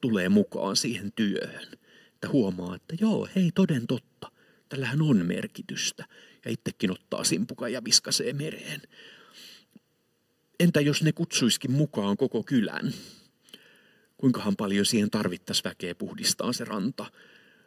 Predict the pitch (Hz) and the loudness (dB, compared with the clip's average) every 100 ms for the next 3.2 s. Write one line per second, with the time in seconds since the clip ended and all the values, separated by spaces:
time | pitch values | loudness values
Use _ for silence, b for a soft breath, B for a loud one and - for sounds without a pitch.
0 | b _ _ _ - _ _ _ 156 - | b _ _ _ -20 _ _ _ -2 0
1 | - - 95 107 123 107 - 82 82 139 | -2 -2 0 4 6 4 2 0 0 -2
2 | 110 92 - - - 104 - 110 113 120 | -2 -2 -8 -10 -6 -2 -2 -4 -6 -6
3 | - | -6